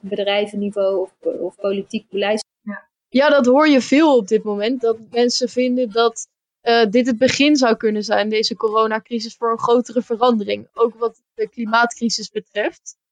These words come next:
Speaker 2: Maar ik denk ook dat er mensen zijn die denken, "De klimaatcrisis, waarom zou ik me daar nu bezig gaan houden, terwijl er op dit moment in mijn eigen land zoveel slachtoffers zijn van de coronacrisis?"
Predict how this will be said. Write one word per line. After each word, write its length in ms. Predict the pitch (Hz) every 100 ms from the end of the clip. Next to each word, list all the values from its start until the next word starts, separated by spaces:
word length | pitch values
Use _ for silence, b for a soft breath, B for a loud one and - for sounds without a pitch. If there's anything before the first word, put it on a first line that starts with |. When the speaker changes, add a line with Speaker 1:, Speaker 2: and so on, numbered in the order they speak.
| -
Speaker 2:
Maar 120 | 240
ik 60 |
denk 240 | 233 311 339
ook 100 | 269
dat 180 | 254 262
er 100 | 254
mensen 300 | 233 233 240
zijn 260 | - 233 233
die 120 | 226
denken, 480 | 226 240 240 226 220 _ 208 _
"De 120 | 233 -
klimaatcrisis, 840 | 233 240 294 - 240 214 226 277
waarom 260 | 226 233 247
zou 180 | 254
ik 80 | 254
me 100 | 247
daar 200 | 233 240
nu 220 | 233 277
bezig 380 | 240 254 294 254
gaan 140 | 226 214
houden, 360 | 214 208 208
terwijl 300 | _ 220 233
er 80 | 240
op 160 | 240 208
dit 160 | 262
moment 440 | 240 254 233 247 247
in 200 | - 247
mijn 140 | 240 233
eigen 340 | 233 247 240
land 380 | 233 233 240 - _ _ -
zoveel 400 | - 247 247 254
slachtoffers 640 | - 247 - 240 - 240
zijn 300 | 226 226 220
van 240 | - 233 233
de 80 |
coronacrisis?" 1040 | 233 226 226 240 - - 214 202 - -